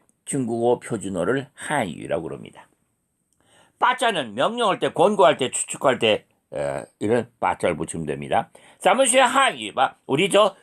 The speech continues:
어, 중국어 배웁시다. 现在有空吗?现在有空吗? X I A N, 现, 现 이렇게 읽으세요.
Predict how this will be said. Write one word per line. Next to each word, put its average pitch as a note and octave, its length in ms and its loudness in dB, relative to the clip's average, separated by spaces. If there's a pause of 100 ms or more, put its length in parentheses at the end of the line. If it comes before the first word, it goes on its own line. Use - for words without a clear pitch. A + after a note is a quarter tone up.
(120)
어, F#2+ 180 0
중국어 E2+ 360 -2
배웁시다. D2 560 -2 (1400)
现在有空吗?现在有空吗? F3 4000 2 (520)
X E3 340 -4
I D3 200 4
A A#2+ 300 -4
N, B2 180 -2 (140)
现, G3+ 720 0 (800)
现 A3 800 0
이렇게 F#2 280 -4
읽으세요. F2+ 480 -4